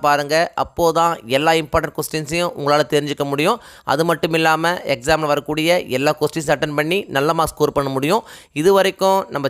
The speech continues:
சேனலை சப்ஸ்கிரைப் பண்ணாதவங்க சப்ஸ்கிரைப் பண்ணிக்கோங்க. அப்படியே பக்கத்துல இருக்க பெல் ஐகான் சிம்பலையும் பிரஸ் பண்ணிக்கோங்க. அப்போதான்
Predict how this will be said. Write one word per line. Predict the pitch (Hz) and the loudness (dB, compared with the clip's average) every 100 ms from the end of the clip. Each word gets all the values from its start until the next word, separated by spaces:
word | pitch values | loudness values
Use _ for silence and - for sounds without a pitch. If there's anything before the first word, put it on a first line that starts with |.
| 143 | -2
சேனலை | 147 156 151 160 156 | 0 2 4 2 0
சப்ஸ்கிரைப் | 139 131 160 151 | -4 -2 -2 -2
பண்ணாதவங்க | 147 147 147 147 160 165 | 0 2 2 2 0 0
சப்ஸ்கிரைப் | 143 - 156 147 | -4 -2 -2 -2
பண்ணிக்கோங்க. | 135 139 139 175 - - _ | -2 -2 2 0 0 -14 _
அப்படியே | - - 160 156 170 190 - 139 | -8 -4 0 2 2 0 -2 -4
பக்கத்துல | 135 160 | 0 -2
இருக்க | 156 147 | 0 0
பெல் | 135 147 | 2 2
ஐகான் | 156 156 143 | 2 0 0
சிம்பலையும் | 147 147 156 190 | -2 0 0 -2
பிரஸ் | - 139 - | 0 -2 0
பண்ணிக்கோங்க. | 151 143 143 143 180 - - - | -2 2 2 2 0 -2 -18 -8
அப்போதான் | 131 - 180 175 175 | -6 2 2 4 2